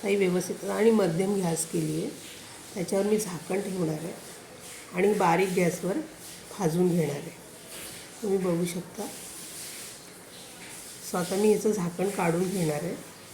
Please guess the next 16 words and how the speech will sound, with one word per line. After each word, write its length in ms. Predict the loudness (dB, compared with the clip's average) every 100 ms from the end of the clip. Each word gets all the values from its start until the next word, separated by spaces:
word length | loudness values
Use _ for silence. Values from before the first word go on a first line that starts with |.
| -16 -14 -14 -14 -14 -14 -4
आणि 120 | 2 2
एक 100 | 4
साईड 220 | 4 4
पलटी 420 | 6 4 4 2
करणार 220 | 2 0
आहे, 240 | -2 -4 -4
एक 80 | -2
साईड 240 | -2 -2
भाजली 480 | -2 -2 0 2 2 0 -10 -14 -12 -10 -2
गेली 220 | 2 4 2
आहे, 120 | 2
तुम्ही 160 | 2
बघू 280 | 4 4 2
शकता 380 | -2 -6 -8 -12
अशा 520 | -12 -14 -12 -10 -8
पद्धतीने. 920 | -6 -2 -2 -2 -4 -4 -6 -12 -18